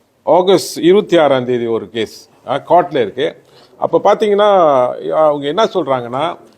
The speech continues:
செவன்டி ஃபைவ் பர்சன்ட் காசு கிடைச்சிச்சு காம்பன்சேஷன், அவங்க லாயர்ஸ் அக்கவுண்ட், கிளையண்ட்ஸ் அக்கவுண்ட் வச்சிருக்கிறாங்க. ஆனா ஒண்ணு இருபத்தஞ்சு பர்சன்ட்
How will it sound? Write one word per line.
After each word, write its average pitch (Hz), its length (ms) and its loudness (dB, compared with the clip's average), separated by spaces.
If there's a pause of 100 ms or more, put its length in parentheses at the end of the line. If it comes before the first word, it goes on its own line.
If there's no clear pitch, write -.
(240)
செவன்டி 196 300 2
ஃபைவ் 175 280 0
பர்சன்ட் 190 440 0
காசு 160 320 0
கிடைச்சிச்சு 139 480 -4
காம்பன்சேஷன், 147 800 0 (180)
அவங்க 127 220 0
லாயர்ஸ் 156 420 2
அக்கவுண்ட், 165 420 -2
கிளையண்ட்ஸ் 165 320 0
அக்கவுண்ட் 131 260 -4
வச்சிருக்கிறாங்க. 110 720 -6 (260)
ஆனா 151 240 2
ஒண்ணு 147 40 4
இருபத்தஞ்சு 156 680 2
பர்சன்ட் 139 360 -2